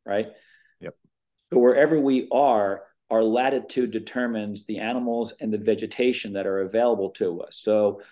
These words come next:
Speaker 1: so whenever anyone aborts their native natural latitude diet in favor of refined sugar and flour and now oil calories, there will be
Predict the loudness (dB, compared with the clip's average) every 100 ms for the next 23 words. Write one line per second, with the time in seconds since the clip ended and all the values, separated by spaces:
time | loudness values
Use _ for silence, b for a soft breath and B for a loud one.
0 | B B 0 2 2 2 2 2 0 0
1 | 2 0 0 -2 -8 _ _ -4 -2 4
2 | 6 4 0 -10 -16 _ _ -4 -2 0
3 | 2 4 2 2 -2 -2 -2 0 0 0
4 | 0 -2 -4 -4 -4 -2 0 0 -2 -6
5 | -6 0 0 0 -4 -6 -4 -6 -4 -4
6 | -4 -2 -2 -2 -6 -4 0 2 0 -2
7 | -4 -6 0 2 2 0 -4 -4 -2 -4
8 | -4 2 2 2 0 0 0 0 -2